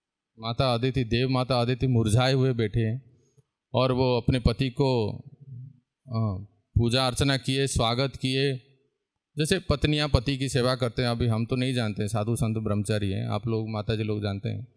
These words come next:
पति की अ-, अगवानी किए और चरण धोए, पखारे और बिठाए। तो यहाँ जो सुंदर वर्णन है, संक्षेप में सब कह रहे हैं, विस्तृत तो भागवतम में है। दे-, अ,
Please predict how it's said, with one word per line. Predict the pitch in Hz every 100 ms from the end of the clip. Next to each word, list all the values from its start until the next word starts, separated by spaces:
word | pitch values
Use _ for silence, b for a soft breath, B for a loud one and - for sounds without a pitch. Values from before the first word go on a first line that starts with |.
| _ _ _ _ _ _ -
पति | 123 135
की | 117 131
अ-, | 120 120 127
अगवानी | 120 127 131 131
किए | 123 127 123 127 113 - _ _ _ -
और | 117
चरण | 107 127 123 127 123 - - - 120
धोए, | 113 120
पखारे | 117 - 113 113 117 101 - -
और | 107 104 104 104 101
बिठाए। | 82 - 110 113 110 110 - _ _ _ _ _ _ _ _ _ -
तो | 160 151 -
यहाँ | 151 135 165 220
जो | 220
सुंदर | - 160 160 160
वर्णन | 131 127 120
है, | 107 135
संक्षेप | - 160 - 180
में | 160
सब | 147 135 120
कह | 113
रहे | 98 104
हैं, | 226 _ _ _ _ _ _ _ _ 117
विस्तृत | 117 127 127
तो | 139 120
भागवतम | 110 117 110 120
में | 110
है। | 98 135 147 _ _ _ _ _ _ _ _ _ _ _ _ _ -
दे-, | 113 104 135
अ, | 123 110 101 95